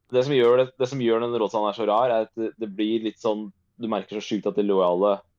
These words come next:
og som jeg sa i stad, altså, de lojale er jo vært helt borte denne sesongen her.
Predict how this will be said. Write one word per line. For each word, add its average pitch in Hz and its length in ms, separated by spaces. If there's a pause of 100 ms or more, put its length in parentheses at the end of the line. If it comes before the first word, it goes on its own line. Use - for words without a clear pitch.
(220)
og - 60
som 110 80
jeg 101 100
sa 104 140
i 101 40
stad, 104 200
altså, 101 220
de 101 100
lojale 92 420 (100)
er 92 60
jo 92 140 (100)
vært - 260 (100)
helt 90 220
borte 95 300
denne - 260
sesongen 101 300
her. 104 80